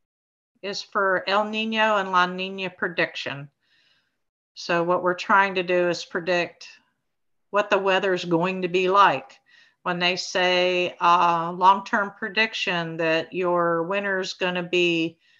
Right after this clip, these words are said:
cold and wet or dry and cold, or the West Coast is gonna get a lot of fire weather in the summer,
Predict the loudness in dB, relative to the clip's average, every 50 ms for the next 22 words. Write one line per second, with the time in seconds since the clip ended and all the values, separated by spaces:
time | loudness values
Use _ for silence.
0 | _ _ _ _ _ _ _ _ -18 -18 -10 -4 0 0 2 2 2 0 0 0
1 | -2 -2 -2 -2 -2 0 2 2 2 0 -2 -8 -14 -20 -20 _ _ _ _ _
2 | _ -4 -2 0 2 2 2 0 -2 -4 -6 -8 _ _ _ _ _ _ _ _
3 | _ _ _ _ _ -18 -10 -4 2 6 8 8 10 10 10 8 8 6 4 0
4 | -4 -8 -14 _ _ _ _ -10 -10 -8 -8 -10 -8 -6 -4 -2 -2 -2 -2 -4
5 | -6 -8 -10 -14 _ _ _ -8 -6 -4 -2 0 0 0 0 0 -2 -2 -2 -2
6 | 0 0 2 0 0 0 -2 -6 -4 0 0 2 2 2 0 -2 -6 -8 -8 -10
7 | -8 -6 -6 -6 -6 -6 -4 -4 -2 0 0 2 4 4 4 2 0 -4 -4 2
8 | 4 4 4 4 2 0 0 0 0 -2 -2 -2 -2 -4 -4 -6 -8 -8 -10 -10
9 | -10 -8 -4 -4 -4 -2 -2 -4 -4 -4 -4 -6